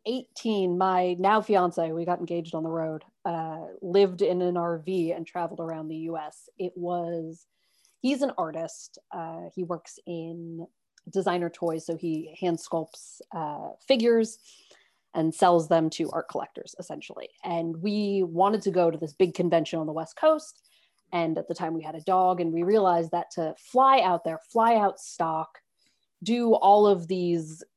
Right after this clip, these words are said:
get a hotel, get a pet sitter, like, all of this stuff we had to do was gonna be really expensive. So somehow we thought it'd be cheaper to buy an R V.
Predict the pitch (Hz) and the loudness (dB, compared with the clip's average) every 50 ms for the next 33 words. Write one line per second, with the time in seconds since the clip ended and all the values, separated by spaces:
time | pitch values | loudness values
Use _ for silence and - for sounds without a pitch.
0 | _ _ _ _ - 185 - - 170 165 226 220 202 - 202 190 175 - - - | _ _ _ _ -20 -20 -16 -2 4 6 6 6 6 4 2 0 -2 -2 -8 -8
1 | - 202 190 185 180 175 170 165 165 165 175 165 - 208 196 190 - - - - | -2 0 2 4 4 4 4 2 0 -4 -4 -2 0 2 2 2 0 -2 0 0
2 | - - - - 196 170 165 156 156 160 - - 196 208 220 214 208 185 175 190 | 0 0 2 2 2 2 2 0 -2 -4 -2 2 6 6 8 6 6 4 0 -2
3 | - - 185 175 - 180 175 170 196 269 330 302 247 294 277 277 294 294 294 302 | 0 2 0 2 2 2 0 0 0 -2 -2 -2 0 0 0 0 0 0 2 2
4 | 294 294 285 285 - - - 392 440 453 359 - - 170 170 170 165 165 _ - | 2 2 0 -2 -8 -4 0 0 2 2 0 0 0 0 0 0 -2 -6 _ -18
5 | - - - 285 262 233 226 220 214 214 208 196 - - _ _ - - - 277 | -18 0 4 6 6 8 8 6 6 4 0 -4 -6 -10 _ _ -10 -6 -4 0
6 | 320 294 262 247 233 247 240 220 190 196 196 - - - 269 254 285 277 262 220 | 4 4 4 6 6 4 2 2 0 -2 -6 -8 -6 -6 -4 0 2 2 4 6
7 | 247 233 233 233 233 226 220 226 226 220 220 269 285 330 349 | 6 4 4 4 2 2 2 2 2 0 -2 -2 -2 -2 -4